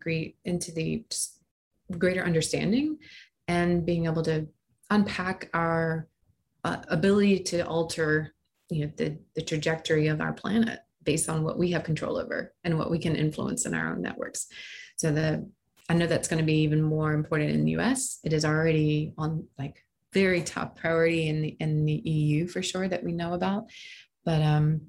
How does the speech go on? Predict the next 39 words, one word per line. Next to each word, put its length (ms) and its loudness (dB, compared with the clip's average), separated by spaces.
yeah, 340 -2
it's, 300 -4
it's 140 -4
coming. 500 0
And, 280 2
uh, 100 -10
back 160 0
to 60 -10
your 100 -2
point, 260 -4
like, 120 -4
yeah, 200 -2
I'd 160 0
say 420 2
now's 320 2
the 60 -10
time 320 -2
to 60 -2
start. 540 -4
And 100 0
the 40 0
hardest 360 0
part 280 -2
is 120 -2
knowing 280 0
where 140 -2
to 80 -4
start. 340 -6
And 240 -2
I 140 0
just 300 -8
believe 340 0
that 220 -2
conversations 1040 -2
are 60 0
the 180 -2
easiest 360 0
way 160 -2
to, 280 -4